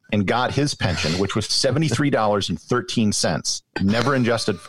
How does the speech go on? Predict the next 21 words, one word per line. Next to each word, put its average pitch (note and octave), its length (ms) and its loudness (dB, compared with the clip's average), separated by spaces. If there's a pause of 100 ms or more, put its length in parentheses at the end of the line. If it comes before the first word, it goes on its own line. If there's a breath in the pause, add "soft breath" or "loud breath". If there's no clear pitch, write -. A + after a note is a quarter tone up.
for A2 180 0
inflation. F#2+ 560 -2 (400 loud breath)
And - 140 -2
she C#3+ 140 0
began B2+ 320 0
getting B2+ 200 0
that G2 160 -2
in G#2 80 -12
nineteen A2+ 360 0
thirty-eight G2+ 760 0 (320)
and F#2+ 100 2
got G2+ 160 2
it G#2+ 80 2
all A2 160 0
the A#2+ 60 2
way G#2 160 2
through F#2+ 240 -2
the F#2 80 -2
year F2+ 160 -2
twenty F2+ 260 -4
twenty. - 380 -6